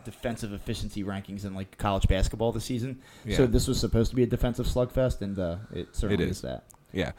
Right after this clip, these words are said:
Speaker 2: So, I mean, yeah, so, but, but so I, I think that there's value when we're talking about these baseball games, you know, to look at that a little bit and just, you know, kinda throw it out there for the listeners.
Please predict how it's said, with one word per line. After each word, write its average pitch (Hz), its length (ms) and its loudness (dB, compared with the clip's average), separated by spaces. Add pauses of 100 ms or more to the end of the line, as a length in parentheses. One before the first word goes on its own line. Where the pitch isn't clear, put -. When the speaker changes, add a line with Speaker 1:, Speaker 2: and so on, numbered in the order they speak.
(280)
Speaker 2:
So, 233 200 6
I - 20 6
mean, 180 140 4
yeah, 170 180 8
so, - 140 0
but, 160 320 4
but - 180 6
so 156 240 6
I, 151 260 10
I 139 40 10
think 139 160 0
that 135 100 0
there's 113 160 8
value 104 480 8
when 92 160 2
we're 95 80 4
talking 92 460 6
about 87 400 2
these 90 160 0
baseball 90 400 2
games, 82 520 -4
you 101 120 -4
know, 82 120 0
to 95 120 2
look 95 240 2
at 104 80 2
that 69 240 0
a 71 40 0
little 80 200 2
bit 82 180 0
and 117 80 -8
just, 113 300 -4
you 143 80 -4
know, 120 100 -2
kinda 131 220 4
throw 123 180 6
it 113 80 8
out 107 160 8
there 87 120 2
for 98 120 2
the 80 80 0
listeners. 87 460 0